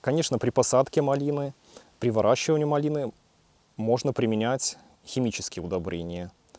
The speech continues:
минеральные удобрения. Но если, э, вы предпочитаете, м, выращивать малину экологическим способом, то следует применять золу.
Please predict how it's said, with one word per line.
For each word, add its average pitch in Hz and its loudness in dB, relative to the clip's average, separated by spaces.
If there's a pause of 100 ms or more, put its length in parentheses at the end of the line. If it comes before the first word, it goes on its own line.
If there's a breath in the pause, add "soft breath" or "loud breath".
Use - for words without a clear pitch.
(280 loud breath)
минеральные 101 0
удобрения. 85 -6 (420 loud breath)
Но 127 -2
если, 123 2
э, 123 -2
вы 120 2
предпочитаете, 107 2 (460)
м, 92 -10
выращивать 113 2
малину 107 -2 (120)
экологическим 113 -2
способом, 95 -6 (360 loud breath)
то 107 -6
следует 139 2
применять 104 -2
золу. 95 -4